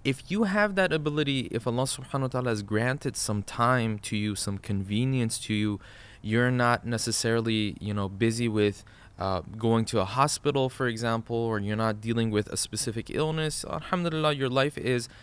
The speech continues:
overall, it's a comfortable life. This is your opportunity to now take these years that you have, right, which is not a small amount of time. If someone retires at sixty, right, and normally you might live till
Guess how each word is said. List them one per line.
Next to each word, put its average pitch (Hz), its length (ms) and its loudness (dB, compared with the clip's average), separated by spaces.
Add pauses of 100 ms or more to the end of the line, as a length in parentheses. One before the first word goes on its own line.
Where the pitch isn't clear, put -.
(180)
overall, 156 640 6
it's 147 180 -6
a 139 40 -2
comfortable 127 600 -2
life. 95 380 -2 (540)
This 180 220 2
is 196 140 2
your 185 180 4
opportunity 165 760 0
to 135 120 -4
now 127 180 2
take 143 320 -2
these 120 320 -2
years 127 360 2
that 117 100 0
you 104 160 -2
have, 98 460 -4 (420)
right, 104 280 0
which 113 240 0
is 120 200 -2
not 143 280 0
a 220 40 -4
small 160 400 2
amount 147 240 2
of 127 100 -2
time. 156 240 -2
If 101 60 -4
someone 156 280 -2
retires 123 400 -2
at 104 120 -4
sixty, 101 560 -6 (400)
right, 117 220 0
and 110 260 -2
normally 123 360 2
you 113 80 0
might 113 180 0
live 120 240 0
till 104 260 0